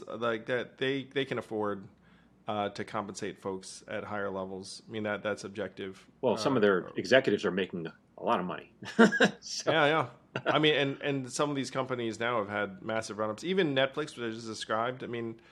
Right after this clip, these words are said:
Speaker 1: you know, they're, they're still in the hundreds of billions of dollars in terms of, uh, values, uh, valuation, uh, which, uh, you know, now it's a little bit lower than it was, you know, like,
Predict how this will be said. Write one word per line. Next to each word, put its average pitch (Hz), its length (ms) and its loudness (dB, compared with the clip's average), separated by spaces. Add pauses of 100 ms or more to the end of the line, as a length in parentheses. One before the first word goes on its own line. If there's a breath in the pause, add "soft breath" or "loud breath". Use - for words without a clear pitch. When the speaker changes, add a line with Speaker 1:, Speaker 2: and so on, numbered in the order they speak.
(280 soft breath)
Speaker 1:
you 127 80 -6
know, 107 280 0
they're, 127 200 0
they're 135 120 -2
still 127 160 -4
in 107 60 -2
the 104 80 -2
hundreds 107 300 -6
of 95 80 -8
billions 101 280 -4
of 98 60 -14
dollars 101 380 -4
in 95 80 -12
terms 98 280 -10
of, 92 220 -10 (240)
uh, 98 360 -6 (380)
values, 104 680 -4 (500 soft breath)
uh, 117 80 2
valuation, 113 680 2 (300)
uh, 107 200 2
which, 107 400 -4 (180)
uh, 110 180 -2
you 117 140 -6
know, 101 220 -2
now 117 180 2
it's 107 120 -4
a - 20 -8
little 113 120 0
bit 101 120 -2
lower 104 200 0
than 101 120 -8
it 98 40 -4
was, 101 460 -4
you 107 80 -12
know, 85 140 -12
like, 95 260 -14